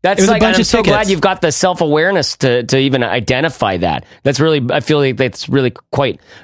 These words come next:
Speaker 1: brave of you. I'm really, really honored that you're, you're sharing like this, uh, here on our show. I love that this place feels safe for you to do it, 'cause I think our audience is gonna love hearing you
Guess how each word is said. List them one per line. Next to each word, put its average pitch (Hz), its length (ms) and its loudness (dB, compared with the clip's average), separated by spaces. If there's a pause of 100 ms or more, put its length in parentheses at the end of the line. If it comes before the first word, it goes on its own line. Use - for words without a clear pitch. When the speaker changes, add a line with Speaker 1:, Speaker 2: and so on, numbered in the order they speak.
Speaker 1:
brave 127 420 0
of 104 120 0
you. 95 100 2
I'm 107 180 2
really, 139 200 0
really 143 420 0
honored 127 320 0
that 107 100 0
you're, 104 300 -2
you're 110 220 0 (100)
sharing 151 540 0
like 123 260 0
this, 117 380 -2 (340)
uh, 107 220 0
here 147 260 2
on 123 120 0
our 131 140 0
show. 147 260 0
I 104 100 0
love 127 320 0
that 131 180 -2
this 123 160 0
place 120 260 -2
feels 110 260 -2
safe 120 240 -2
for - 80 -4
you 104 60 0
to 98 80 0
do 120 180 0
it, 101 60 -4
'cause - 80 -4
I 110 60 0
think 120 180 -2
our 110 120 0
audience 113 340 -2
is 101 60 -6
gonna 104 200 0
love 113 460 0 (280)
hearing 143 580 0
you 120 600 2